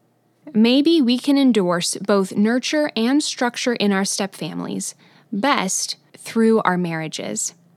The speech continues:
I know that is definitely the case for me and my husband. In the last episode, I talked about predictable needs that the children in our homes have. Needs for affirmation,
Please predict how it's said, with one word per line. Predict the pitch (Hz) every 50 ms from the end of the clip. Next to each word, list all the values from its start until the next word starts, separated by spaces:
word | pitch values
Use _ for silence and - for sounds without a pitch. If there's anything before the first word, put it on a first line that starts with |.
| _ _ _ _ _ _ _ _ _
I | - 202 196 220 247 277
know | 269 226 196 190 190 190
that | 180 202 208 226
is | 254 247 220
definitely | 202 220 226 - 302 294 294 285 294 294
the | 277 302
case | 269 - - 196 175 170 170 - - - - _
for | - - 190
me | 175 175 180 180 180 175 185 190 - -
and | 196 190 175
my | 170 160 156 160
husband. | 156 - - 156 151 - - - - - 233 - - _ _ _ _ _ _ _ _ _ _ _ _ _ _ _ _ _ _ _ _ _ _ _ _ _ _ _ _ _ _ -
In | 247 247
the | 269 277
last | 277 277 294 370 - -
episode, | - 226 - - 170 - - - 185 202 233 240 - - -
I | - 202 220 277 302
talked | - - 220 202 202 -
about | - 196 175 160 - - - -
predictable | - 208 180 - 262 277 - - 330 294 320 302 294
needs | 262 214 190 185 175 170 165 170 - - - -
that | 180 170 165
the | - 175
children | - - - 220 220 240 214 208
in | 190 185
our | 175 175
homes | 165 - 175 160 165 170 -
have. | - - - - - - 214 - _ _ _ _ _ _ _ _ _ _ _ _
Needs | 202 185 175 170 -
for | - 165
affirmation, | - - 185 170 - - 170 170 175 185 220 220 - - 262 254 254 254 269